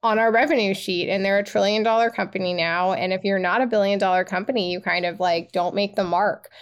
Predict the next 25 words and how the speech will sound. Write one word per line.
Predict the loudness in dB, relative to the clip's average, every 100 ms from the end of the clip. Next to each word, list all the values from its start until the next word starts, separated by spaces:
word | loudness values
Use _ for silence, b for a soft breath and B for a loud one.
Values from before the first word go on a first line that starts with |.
| B B B
Um, | 2 2 2 0 -4 -4
so | 0 4 4 2
even | 0 0 2
though | 4 4 4 6 6 4 4 2 -4 -6
we | -2 0 2 4
are | 4 4 2
a |
profitable | 0 0 0 0 0 2 0
business, | 2 0 0 -4 -4 -8 -12 -16 -2
uh, | 0 2 2 2 2
and | 0 0
we | -2
have | 0 0 2
a |
lot | 2 2 2
of | 0
users, | -2 -4 0 0 0
we | -4
catch, | -4 -2 0 -2 -2
we're | 2 4 4
gonna | 2 -2
catch | 0 0 2
our | 2 2 0
hundred | -2 0 2 0 0
billionth | 0 0 0 -4 -8 _